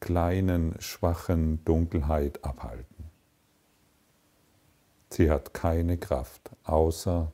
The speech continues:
du gibst sie ihr. Wunder werden im Licht gesehen und Licht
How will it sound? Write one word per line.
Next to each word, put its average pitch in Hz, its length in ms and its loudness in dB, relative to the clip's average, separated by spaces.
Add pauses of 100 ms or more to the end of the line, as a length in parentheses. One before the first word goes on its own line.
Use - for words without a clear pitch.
du 90 100 -4
gibst - 400 -6
sie - 120 -8
ihr. 64 340 -10 (1500)
Wunder 78 640 4 (420)
werden 76 300 2
im 73 200 -2
Licht - 400 -4
gesehen 80 680 -2 (1300)
und 71 260 0
Licht - 580 -4